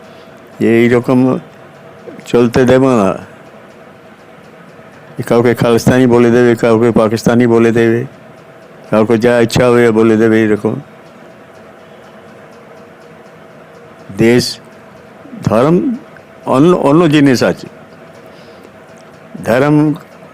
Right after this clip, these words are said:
কাউকে বলে না যে, যে ঝগড়া ক-, আপ-, নিজেদের মধ্যে ঝগড়া করতে হবে। ধর্ম তো প্রেম, শ্রদ্ধা এইসব জ্ঞাপন করে। লোকেদের মধ্যে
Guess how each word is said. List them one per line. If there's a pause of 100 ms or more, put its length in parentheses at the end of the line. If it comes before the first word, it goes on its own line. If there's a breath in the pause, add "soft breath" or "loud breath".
(100)
কাউকে
বলে
না
যে,
যে (720)
ঝগড়া
ক-,
আপ-, (840)
নিজেদের
মধ্যে
ঝগড়া
করতে
হবে। (1120)
ধর্ম
তো (1700)
প্রেম, (1040)
শ্রদ্ধা (280)
এইসব (840)
জ্ঞাপন
করে। (960)
লোকেদের
মধ্যে